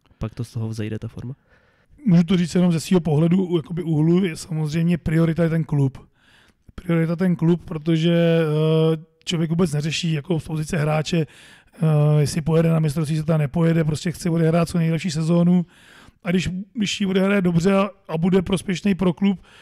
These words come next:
Speaker 2: tak si to i ten trenér národního týmu všimne, že, že by se mu třeba mohl takovýhle typ hráče hodit. Samozřejmě pro hráče, který vypadne dřív, to načasování té formy je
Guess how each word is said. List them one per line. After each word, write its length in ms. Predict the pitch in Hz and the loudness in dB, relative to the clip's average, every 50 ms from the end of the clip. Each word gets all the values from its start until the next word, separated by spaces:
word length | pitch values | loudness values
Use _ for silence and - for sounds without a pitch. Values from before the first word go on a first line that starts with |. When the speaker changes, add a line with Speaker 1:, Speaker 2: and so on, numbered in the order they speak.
| - - _ _ | -20 -20 _ _
Speaker 2:
tak 160 | - - - | -14 -14 -8
si 120 | - 190 | -8 -4
to 160 | 156 185 190 | -2 0 0
i 60 | 185 165 | 2 2
ten 140 | 190 185 | 2 0
trenér 340 | 170 175 175 180 185 175 165 | 0 0 0 2 0 0 0
národního 440 | 165 160 156 165 165 160 160 165 160 | -2 -2 0 0 0 0 0 -2 -2
týmu 260 | - - - 160 151 | -2 -4 -6 -6 -4
všimne, 360 | 131 - - 165 160 156 156 | -4 -2 -2 0 0 0 0
že, 360 | 147 143 156 156 156 156 151 147 147 _ _ 247 202 185 170 | 0 2 2 2 4 2 2 0 -4 _ _ -14 -10 -6 -4
že 120 | 160 156 151 | -4 -4 -4
by 100 | 151 165 | -4 -6
se 120 | - 165 | -6 -4
mu 120 | 156 156 | -6 -6
třeba 240 | 151 - 175 160 160 | -6 -6 -4 -2 -2
mohl 200 | 160 165 156 - | 0 -2 -2 -4
takovýhle 380 | - - _ - 170 160 160 156 | -8 -18 _ -8 -6 -4 -4 -2
typ 160 | 160 170 151 | -2 -2 0
hráče 340 | 160 160 156 156 - - 180 | 0 0 0 -2 -2 -2 0
hodit. 360 | 156 165 165 165 175 170 156 - - - - - - - - - - _ _ | 0 2 2 2 0 -2 -2 -6 -14 -20 -20 -20 -20 -20 -20 -20 -20 _ _
Samozřejmě 720 | - - 180 175 180 165 190 185 185 185 196 196 185 175 | -6 -4 -2 -2 0 0 0 0 2 2 2 2 2 0
pro 200 | 143 - 180 160 | -2 -2 0 0
hráče, 380 | 156 170 170 175 170 - 202 180 | 2 2 0 -2 -2 -4 -8 -8
který 300 | - - 190 190 196 185 | -6 -6 -2 0 0 0
vypadne 400 | 175 - - 185 185 196 196 170 | 0 0 -2 -4 -2 -2 -2 -4
dřív, 560 | 131 123 127 139 156 190 226 220 - - - _ _ _ _ _ | -4 -4 -2 0 2 2 2 2 -2 -8 -18 _ _ _ _ _
to 100 | - 170 | -4 -2
načasování 640 | 160 156 - 190 180 - 190 180 180 170 175 185 180 | -2 -2 -2 -2 -2 0 2 2 4 4 2 2 0
té 140 | - 208 175 | 0 -2 -2
formy 340 | - 185 175 180 190 196 | -2 -2 0 2 2 2
je 300 | 202 190 185 180 151 135 | 4 2 2 0 -2 -4